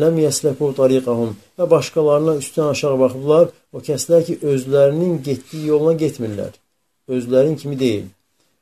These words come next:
وَيُوَافِقُوهُمْ فِي نَظَرَتِهِمْ Və o kəslər ki, özlərinin rəyinə, öz fikirlərinə müvafiq deyillər.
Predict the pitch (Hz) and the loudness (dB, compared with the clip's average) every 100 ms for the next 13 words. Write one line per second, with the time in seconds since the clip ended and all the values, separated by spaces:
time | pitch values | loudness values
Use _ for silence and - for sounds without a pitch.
0 | - 143 143 139 160 156 185 190 185 170 | -6 2 4 4 0 4 6 6 6 2
1 | 175 170 147 135 143 139 127 120 107 101 | 2 2 2 2 2 2 0 -2 -4 -10
2 | _ - 165 175 165 - 185 175 180 151 | _ 0 0 2 0 4 4 4 0 0
3 | 147 131 147 147 151 190 170 131 139 139 | 0 0 2 2 2 0 0 0 2 2
4 | 135 127 107 98 _ _ - 175 170 - | 2 -2 -2 -8 _ _ -6 -4 -4 -12
5 | - 160 151 139 139 139 143 165 185 - | -12 -8 -6 0 2 2 2 4 4 2
6 | - _ 139 135 135 131 170 - - 156 | -4 _ -8 0 0 0 -4 -8 -2 0
7 | 131 120 123 147 175 | 2 4 4 4 2